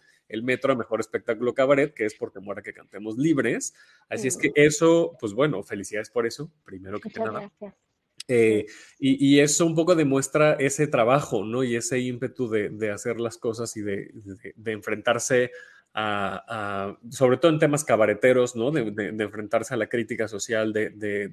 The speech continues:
Speaker 1: tener un estandarte, una postura clara, que me imagino que ustedes en Los Sótanos la tienen y por eso esta vocación y este ímpetu, ¿no? Estas, estas obras que están, que, que están en repertorio, cuéntanos un poco más de ellas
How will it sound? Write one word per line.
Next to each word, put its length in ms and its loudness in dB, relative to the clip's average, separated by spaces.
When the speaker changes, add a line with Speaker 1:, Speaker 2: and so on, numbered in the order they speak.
Speaker 1:
tener 300 -2
un 100 0
estandarte, 500 -6
una 160 -6
postura 600 -2
clara, 480 6
que 80 -4
me 80 -2
imagino 480 -2
que 320 4
ustedes 540 4
en 200 -4
Los 140 0
Sótanos 400 -2
la 160 2
tienen 260 2
y 60 -2
por 200 -4
eso 180 -4
esta 260 -4
vocación 480 -6
y 60 -8
este 200 -4
ímpetu, 600 2
¿no? 180 -12
Estas, 280 8
estas 360 8
obras 300 8
que 80 -6
están, 420 2
que, 280 -2
que 100 -6
están 220 2
en 80 0
repertorio, 500 0
cuéntanos 380 2
un 80 0
poco 160 2
más 240 0
de 160 6
ellas 340 2